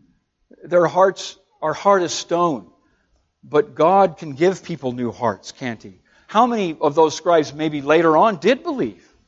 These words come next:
because Jesus confronted them with his word? I can't tell you, but Jesus was always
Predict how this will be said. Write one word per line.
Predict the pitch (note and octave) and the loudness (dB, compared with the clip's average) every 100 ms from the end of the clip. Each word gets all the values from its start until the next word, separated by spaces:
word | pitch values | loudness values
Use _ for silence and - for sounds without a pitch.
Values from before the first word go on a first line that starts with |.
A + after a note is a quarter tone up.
| _ _ _ _ _ _ _ _ | _ _ _ _ _ _ _ _
because | D3+ F3 D3 | -8 -2 -2
Jesus | - F3 D3+ D3 - | -2 -6 -4 -4 -6
confronted | - E3 - F3+ A3 D3+ | -6 -6 -2 0 0 -2
them | C3 A2+ | -6 -8
with | A#2 | -12
his | A#2+ A2 | -14 -20
word? | C3+ A3 E3+ F#2+ _ _ _ _ _ _ _ _ _ | -12 -10 -10 -14 _ _ _ _ _ _ _ _ _
I | - | -20
can't | B2 C#3+ A2+ | -18 -14 -14
tell | - D3+ G3+ | -12 -8 -6
you, | D3+ G2+ A2 - | -8 -18 _ -4
but | A#2+ - _ _ _ _ _ | -4 -4 _ _ _ _ _
Jesus | - F#3 G3 B2 C#3+ | -2 0 0 -2 -8
was | B2 - | -14 -4
always | F#3 A3 A3+ D#3+ A#2+ - | 2 4 4 2 -4 -8